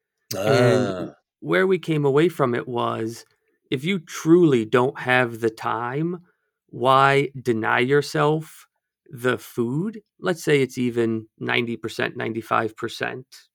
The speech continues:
Speaker 1: of what it could be. I don't wanna use the word should. We wanna make sure we say what it could be. Go for it. Take that little step. So I'll lead with that because, spoiler alert,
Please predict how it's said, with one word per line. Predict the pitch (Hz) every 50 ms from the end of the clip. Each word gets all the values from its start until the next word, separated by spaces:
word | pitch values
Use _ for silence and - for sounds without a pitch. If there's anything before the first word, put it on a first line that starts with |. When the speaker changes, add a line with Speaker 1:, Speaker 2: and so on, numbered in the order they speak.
| _ _ _
Speaker 1:
of | - 127 113 117
what | 117 120 120 113
it | 120 - _ _ -
could | - - 135 131 131 131 135 131
be. | 139 156 160 165 180 208 - _ _ _ _ _ _ _ _ _ -
I | -
don't | 156 202
wanna | - 254 269
use | 262 254 - -
the | 233
word | 220 190 160
should. | - - - 180 131 117 113 - - _ _ _
We | - 147
wanna | 147 147 143
make | 143 143 135
sure | - 143 135
we | 131 127
say | - 135
what | 127 127 131
it | - _ -
could | - 226 170 139 -
be. | - - - - - _ _ _ _ _ _ _ _ _ _ _ _ _ _ _ _ _ - 151
Go | 143 160 190 208
for | - - - 117 - - -
it. | - _ _ _ _ _ _ _ _ _ _ _ _ _ _ _
Take | - 147 160 160 156 -
that | 147 139 135 139 - _ _ _ -
little | 147 139 131 127 120
step. | - - - - 135 127 - - _ _ _ _ _ _ _ _ _ _ _
So | - 151 147
I'll | - 156 156
lead | 156 165 202 214 190 190
with | 190 160 165
that | 156 151 139 139 - -
because, | - 131 131 - 127 123 123 123 117 117 - - - _ _ _ _ _ _ _ _
spoiler | - - - - 139 135 135 127 123 120 120
alert, | 117 117 117 117 117 - -